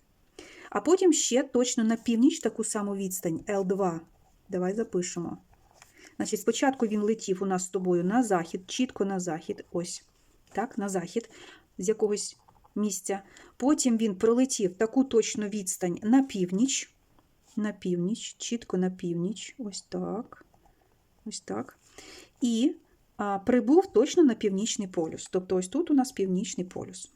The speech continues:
Добре, оце у нас Л один, це у нас Л два. Ми одразу з тобою моделюємо цю задачу.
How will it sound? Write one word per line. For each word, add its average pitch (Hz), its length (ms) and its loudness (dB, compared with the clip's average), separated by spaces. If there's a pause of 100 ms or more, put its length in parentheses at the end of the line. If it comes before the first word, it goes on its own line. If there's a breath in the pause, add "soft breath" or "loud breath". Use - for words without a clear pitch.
Добре, 185 340 0
оце 185 240 -4
у 196 40 -4
нас 180 300 -6
Л 185 160 0
один, 208 380 2 (140)
це - 180 -6
у 247 60 2
нас 269 360 2
Л 190 280 -2
два. 185 260 -4
Ми 175 120 -2
одразу 254 300 0
з 269 60 -10
тобою 202 320 0 (180 loud breath)
моделюємо 208 500 2
цю 180 160 -4
задачу. 175 400 -4